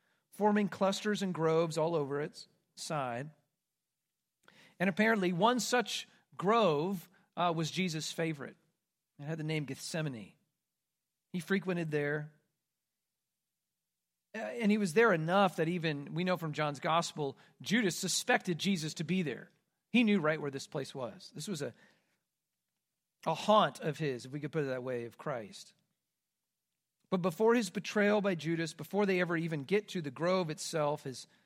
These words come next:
sanctuary there, on their way, he has something relatively discouraging to tell the disciples. So let's pick it up then. This is our text, verse thirty-one. Then Jesus said to them,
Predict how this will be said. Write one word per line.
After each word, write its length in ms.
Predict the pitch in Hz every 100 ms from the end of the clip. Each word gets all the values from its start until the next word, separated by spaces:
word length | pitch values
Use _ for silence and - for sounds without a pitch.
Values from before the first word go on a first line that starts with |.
| _ _ _ _ _ _ _ -
sanctuary 720 | - 196 202 - 160 143 139
there, 420 | 131 123 123 123 - _ _ _ _ _ _ _ _ _ _ _ _ _ -
on 140 | 214
their 140 | 214
way, 320 | 185 196 175 156
he 140 | 220
has 120 | 208
something 560 | - 226 208 214 208 170 - _ _ _ -
relatively 500 | 190 208 175 196 170
discouraging 720 | 139 - - 226 156 127 135
to 80 | 135
tell 300 | 139 165 151
the 100 | 123
disciples. 680 | 120 117 143 139 - - -
So 160 | -
let's 160 | 165 165
pick 160 | - 170
it 60 |
up 120 | 139
then. 180 | 131 135
This 120 | 147
is 120 | 156 139
our 80 |
text, 260 | 127 139 131
verse 220 | 156 160
thirty-one. 420 | 165 147 131 101 - _ _ _ _ _ _ _ _ _ _ _ _ _ _ _ - - -
Then 120 | 202
Jesus 320 | 208 214 196
said 220 | - 208
to 80 | 190
them, 300 | 160 151 151